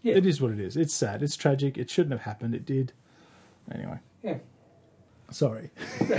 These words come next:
Speaker 2: <laughs> In lighter news. <laughs>
Speaker 1: Charlie Kaufman,
Speaker 2: Mm-hmm.
Speaker 1: one of my favourite screenwriters, writer
Speaker 2: Mm-hmm.
Speaker 1: of Being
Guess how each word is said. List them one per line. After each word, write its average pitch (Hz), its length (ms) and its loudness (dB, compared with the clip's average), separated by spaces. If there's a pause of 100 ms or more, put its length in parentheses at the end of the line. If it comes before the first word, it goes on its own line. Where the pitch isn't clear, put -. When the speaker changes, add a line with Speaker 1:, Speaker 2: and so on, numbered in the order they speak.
(140)
Speaker 2:
<laughs> - 720 -8
In 180 80 -2
lighter 156 300 2
news. 175 380 -2 (140)
<laughs> - 260 -6 (1900)
Speaker 1:
Charlie 233 300 2
Kaufman, 190 500 -2 (520)
Speaker 2:
Mm-hmm. 139 160 6
Speaker 1:
one 143 100 4
of 139 40 -2
my 143 120 0
favourite 127 460 -4
screenwriters, 131 680 -4
writer 113 200 0
Speaker 2:
Mm-hmm. 113 80 2
Speaker 1:
of - 180 -2
Being 113 480 -4